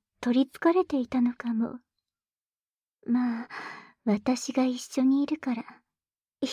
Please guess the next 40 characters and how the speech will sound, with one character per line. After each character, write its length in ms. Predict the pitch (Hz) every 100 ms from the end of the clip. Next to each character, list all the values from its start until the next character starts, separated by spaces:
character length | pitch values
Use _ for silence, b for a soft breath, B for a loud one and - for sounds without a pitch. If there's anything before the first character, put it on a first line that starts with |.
| -
き 140 | 294
寄 100 | 302
せ 160 | 294 311
や 140 | 311
す 120 | 320
く 120 | - 262
な 160 | 247
っ 20 |
た 180 | 247 277
の 140 | 247 240
か 140 | 233
も 100 | 220
し 160 | - 233
れ 140 | 240
な 180 | 254 262
い 60 |
け 180 | - 226
ど。 120 | 220 - _ _ _ _ _ _ _ _ _ _ _ _ _ _
で 220 | 196 226 254
も、 160 | 226 - B B B B B B _ _ 262
ど 180 | 247
っ 40 | 254 _
ち 160 | - 294
で 100 | 311
も 160 | 311
大 320 | 233 226 269
丈 200 | 285 - 339
夫。 160 | 311 233 233 _ _ _ _ _ _ _ _ _ _ _ _ _ _ -
私 500 | 208 - 233 - 277
が 140 | 262
守 360 | 254 254 262 311
っ 60 | -
て 100 | -
あ 40 |
げ 200 | 311 -
る 80 | 233 -
か 80 | -
ら。 80 | - _ _ _ _ _ _ _ _ _ _ _ _ _ _ _ _ _ _ - B B B
困 480 | - 277 277 330 381
る？ 340 | 269 254 349